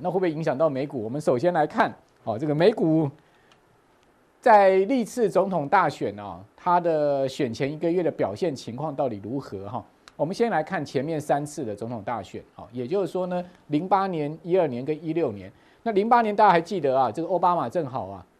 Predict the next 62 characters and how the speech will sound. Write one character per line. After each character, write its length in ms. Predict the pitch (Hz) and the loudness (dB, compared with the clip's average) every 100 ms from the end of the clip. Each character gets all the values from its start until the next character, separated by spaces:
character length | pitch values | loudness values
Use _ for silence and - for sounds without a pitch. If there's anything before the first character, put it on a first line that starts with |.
| _ | _
这 60 | 123 | -8
个 260 | 110 113 131 135 - _ _ - | -8 -8 -10 -18 -20 _ _ 0
当 180 | 170 | 0
选 200 | 175 160 | 2 -2
那 120 | 151 151 | -2 -6
一 60 | |
年 260 | 147 110 104 | -6 -8 -10
啊， 140 | 107 - _ - | -14 -16 _ -4
遇 160 | 196 | 0
到 240 | 180 175 147 | 6 6 6
了 240 | 131 131 | 4 4
这 160 | 147 135 | 2 -2
个 100 | 127 | -2
美 160 | 120 | -6
国 160 | 117 131 | -4 -4
的 80 | 143 | -4
次 200 | - 160 | -4 0
贷 160 | 147 | 0
风 180 | 143 143 | 0 2
暴， 160 | 147 123 | 2 4
所 160 | 214 | 2
以 80 | 160 - _ _ | 0 -2 _ _
那 100 | 285 | -2
一 80 | 254 | 0
年 220 | 185 156 | 0 0
我 100 | 143 | -2
觉 200 | 110 139 | -2 -2
得 200 | 156 156 | 0 2
啊， 80 | 127 | 2
它 140 | 113 | 0
的 60 | 156 | -2
变 280 | 156 165 160 | -2 -4 -6
异 60 | |
比 80 | 120 | -8
较 100 | 123 135 | -8 -4
大， 240 | 147 101 | -4 -6
所 140 | 95 165 | -6 -6
以 20 | |
我 40 | |
们 60 | 131 | -4
把 140 | 117 | -6
它 60 | - | -8
暂 280 | - 190 143 | -4 -4 -4
时 140 | 135 | -8
剔 220 | - 196 | -10 -10
除 220 | - - 101 | -12 -12 -12
啊。 120 | 110 | -8
那 100 | 190 | -6
年 240 | 165 147 165 | -4 -6 -8
十 220 | - 156 | -8 -4
月 160 | 185 | -2
是 40 | 160 | -2
大 220 | 202 160 | -2 -2
跌 160 | 127 135 | -2 -4
了 80 | |
十 220 | 131 - 139 | -6 -8 -4
六 180 | 175 | -4
点 160 | 123 104 | -4 -8
八 240 | 104 123 | -10 -10
趴。 260 | 117 127 120 - _ _ _ | -10 -12 -14 -20 _ _ _
好， 160 | 110 104 | -14 -6
那 160 | 175 | -2